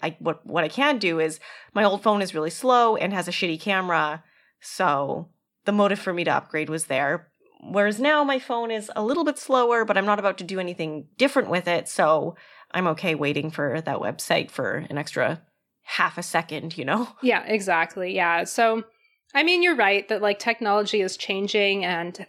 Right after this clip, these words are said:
Speaker 2: better features, like, people want the best features, and that's probably part of it. But I think it's also coming from the industry side as well.
Speaker 1: Absolutely.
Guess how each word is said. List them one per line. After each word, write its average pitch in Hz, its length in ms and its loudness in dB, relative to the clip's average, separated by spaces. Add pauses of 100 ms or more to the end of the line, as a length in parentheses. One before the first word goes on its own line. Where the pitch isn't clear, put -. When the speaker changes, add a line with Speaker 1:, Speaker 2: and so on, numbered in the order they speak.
(100)
Speaker 2:
better 208 240 2
features, 185 840 0
like, 180 180 -2
people 208 300 2
want 175 200 -2
the 185 60 -6
best 170 320 -2
features, 202 500 -2
and 190 140 0
that's 170 180 -2
probably 190 640 -2 (440)
part 202 240 2
of 240 100 2
it. 359 220 4 (280)
But 262 120 4
I 262 80 6
think 370 160 2
it's 392 100 0
also 240 320 2
coming 220 320 0
from 208 140 0
the 185 100 0
industry 170 380 -4
side 156 340 -2
as - 160 -8
well. 151 320 -4 (160)
Speaker 1:
Absolutely. 180 840 -6